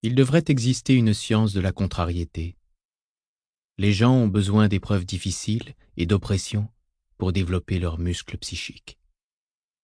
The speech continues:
Extrait de L'édit de Muad'Dib par la princesse Irulan. Jessica s'éveilla dans l'obscurité et le silence fit naître en elle une prémonition.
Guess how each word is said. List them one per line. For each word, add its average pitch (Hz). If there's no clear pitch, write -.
Extrait 147
de 107
L'édit 117
de 127
Muad'Dib 110
par 101
la 101
princesse 98
Irulan. 87
Jessica 156
s'éveilla 143
dans 127
l'obscurité 117
et 98
le 95
silence 107
fit -
naître 107
en 98
elle 113
une 101
prémonition. 87